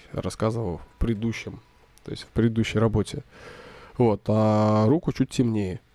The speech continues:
И, соответственно, рука теперь не бросается в глаза,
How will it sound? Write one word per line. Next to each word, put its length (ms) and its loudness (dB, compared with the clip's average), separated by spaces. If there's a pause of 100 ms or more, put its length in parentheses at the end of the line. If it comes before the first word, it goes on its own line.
(360)
И, 140 4
соответственно, 480 2
рука 240 0
теперь 260 -2
не 340 4
бросается 540 0
в 40 -6
глаза, 360 2